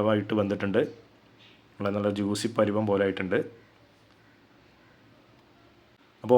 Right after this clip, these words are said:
ഓവനും വേണ്ട, ഗ്രില്ലും വേണ്ട, വീട്ടിൽ നമുക്ക് പെട്ടെന്ന് തന്നെ ഇതേപോലെ നമുക്ക് തയ്യാറാക്കി എടുക്കാം തന്തൂരി ചിക്കൻ.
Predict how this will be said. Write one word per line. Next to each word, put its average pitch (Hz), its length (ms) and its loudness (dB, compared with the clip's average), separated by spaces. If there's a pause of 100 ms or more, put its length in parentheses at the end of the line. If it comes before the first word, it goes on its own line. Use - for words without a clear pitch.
ഓവനും 139 320 8
വേണ്ട, 135 160 6 (100)
ഗ്രില്ലും 127 360 6
വേണ്ട, 127 180 6 (320)
വീട്ടിൽ 113 280 4
നമുക്ക് 127 260 2
പെട്ടെന്ന് 127 460 4
തന്നെ 127 180 6
ഇതേപോലെ 113 360 6
നമുക്ക് 113 240 2
തയ്യാറാക്കി 104 400 4
എടുക്കാം 113 260 0 (480)
തന്തൂരി 107 400 2
ചിക്കൻ. 120 240 0